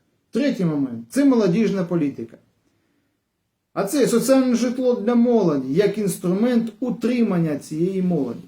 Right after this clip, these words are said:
Громади можуть і повинні будувати або ремонтувати будинки для вчителів, для лікарів, агрономів,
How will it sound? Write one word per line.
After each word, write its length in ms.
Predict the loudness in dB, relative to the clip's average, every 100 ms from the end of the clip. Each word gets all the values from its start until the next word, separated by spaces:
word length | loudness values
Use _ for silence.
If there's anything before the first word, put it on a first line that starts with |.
| _ _
Громади 560 | -6 -2 2 4 4 2
можуть 560 | 4 4 4 2 0 -4 _
і 120 | -4
повинні 640 | 0 0 0 0 2 0
будувати 800 | 0 -2 -4 -2 -2 -2 -4 -8 -6
або 440 | -2 0 0 0
ремонтувати 880 | -2 -2 -2 -4 -2 -4 -4 -6 -8 -12 _ _ _
будинки 800 | -8 -2 2 4 4 2 -2 -8
для 220 | -4 0
вчителів, 760 | 0 -2 -6 -4 -4 -4 -6 -6
для 240 | -2 0
лікарів, 540 | 2 0 -2 -6 -6 -6 -12 _ _
агрономів, 880 | -2 0 -2 -4 -2 -2 -2 -4